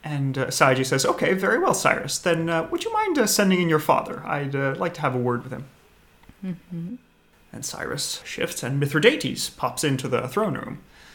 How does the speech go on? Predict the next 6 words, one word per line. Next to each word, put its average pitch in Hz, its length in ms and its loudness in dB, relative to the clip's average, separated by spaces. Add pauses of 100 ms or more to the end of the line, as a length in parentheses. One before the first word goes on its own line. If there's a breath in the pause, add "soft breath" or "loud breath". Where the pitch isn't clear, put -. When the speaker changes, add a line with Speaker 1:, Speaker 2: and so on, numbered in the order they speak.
(400 soft breath)
Speaker 1:
And 156 100 0
Saiji 143 340 6
asks, 139 460 4 (600 soft breath)
"Mithridates, 285 460 2
is 294 180 -2
this - 380 0